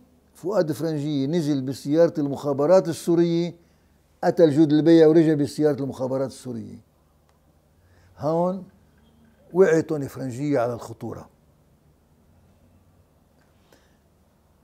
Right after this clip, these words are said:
برجع بعرف من، من ميل تاني،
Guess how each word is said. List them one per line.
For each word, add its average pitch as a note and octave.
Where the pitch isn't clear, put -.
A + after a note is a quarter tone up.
برجع D3+
بعرف D#3
من، D3
من C#3
ميل D3+
تاني، C#3